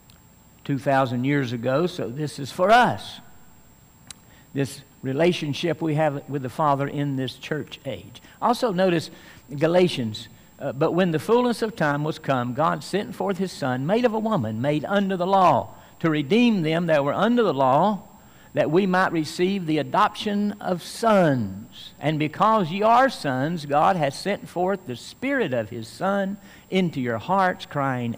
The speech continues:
Abba, Father. Wherefore thou art no more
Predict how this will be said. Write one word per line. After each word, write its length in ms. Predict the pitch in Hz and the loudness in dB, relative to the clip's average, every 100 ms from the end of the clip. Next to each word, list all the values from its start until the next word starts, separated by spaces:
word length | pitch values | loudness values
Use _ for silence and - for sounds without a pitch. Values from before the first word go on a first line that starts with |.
| - | -4
Abba, 540 | 156 175 170 175 175 - - - _ _ _ _ | -2 -2 -2 -2 -4 -10 -20 -20 _ _ _ _
Father. 640 | - 147 135 95 98 123 - - _ - - - _ _ - - - - _ _ - | -4 -2 -2 -6 -12 -16 -20 -20 _ -20 -20 -20 _ _ -20 -20 -20 -20 _ _ -12
Wherefore 480 | - 180 214 202 147 | 0 2 4 4 4
thou 200 | 123 139 | 4 6
art 120 | 147 | 6
no 220 | 147 160 185 | 6 4 4
more 420 | 202 214 214 | 6 6 4